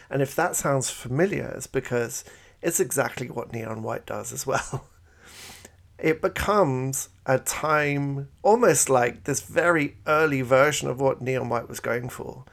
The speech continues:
Instead of going through this world carefully as this military operative, taking it very, very seriously, as you would do the first time you play it,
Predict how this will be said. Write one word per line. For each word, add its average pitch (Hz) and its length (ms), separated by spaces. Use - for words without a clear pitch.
Instead 165 480
of 180 380
going 156 300
through 147 300
this - 500
world 139 480
carefully 127 640
as 117 240
this - 340
military 131 460
operative, 123 640
taking 131 300
it - 60
very, 127 160
very 117 140
seriously, 127 680
as 127 180
you 131 80
would 127 140
do 123 240
the 127 80
first 127 240
time 120 160
you 131 80
play 120 220
it, - 200